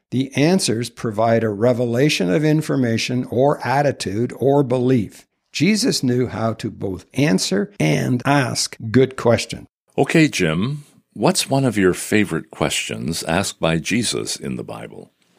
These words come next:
Speaker 1: It has to be the question from a story in John five. Jesus went up to Jerusalem for one of the Jewish feasts.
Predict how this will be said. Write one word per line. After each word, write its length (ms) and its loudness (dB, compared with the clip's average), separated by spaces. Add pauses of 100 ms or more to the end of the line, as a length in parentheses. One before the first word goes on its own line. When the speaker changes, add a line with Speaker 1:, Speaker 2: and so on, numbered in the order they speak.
(320)
Speaker 1:
It 140 2
has 180 4
to 80 2
be 100 6
the 140 4
question 440 2
from 180 -2
a 60 0
story 460 2
in 140 4
John 420 2
five. 680 -6 (360)
Jesus 520 0
went 180 -4
up 160 -2
to 100 -6
Jerusalem 520 -6
for 140 -14
one 140 -4
of 100 -6
the 60 -8
Jewish 380 0
feasts. 380 0